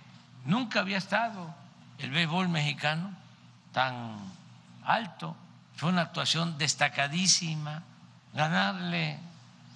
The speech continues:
a Japón, porque, bueno, estuvimos muy cerca. Pues es, estamos hablando de los mejores del mundo. Pero a, a ese nivel está México,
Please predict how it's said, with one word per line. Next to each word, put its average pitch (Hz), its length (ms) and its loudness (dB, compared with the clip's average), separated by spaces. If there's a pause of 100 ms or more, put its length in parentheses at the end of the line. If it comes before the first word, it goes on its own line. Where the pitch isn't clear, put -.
(540)
a 127 120 0
Japón, 160 460 2
porque, 151 300 -4
bueno, 170 240 2 (1600)
estuvimos 160 880 0 (120)
muy 170 200 0
cerca. 156 480 -2 (1300)
Pues 139 220 0
es, 196 300 0 (460)
estamos 190 380 2
hablando 175 480 0
de 151 80 -2
los 123 320 -10 (760)
mejores 165 460 -2
del 151 160 -2
mundo. 240 500 2 (1400)
Pero 135 140 -4
a, - 1400 -8
a 151 60 2
ese 214 200 2
nivel 220 280 2
está 226 220 -2
México, 254 540 -8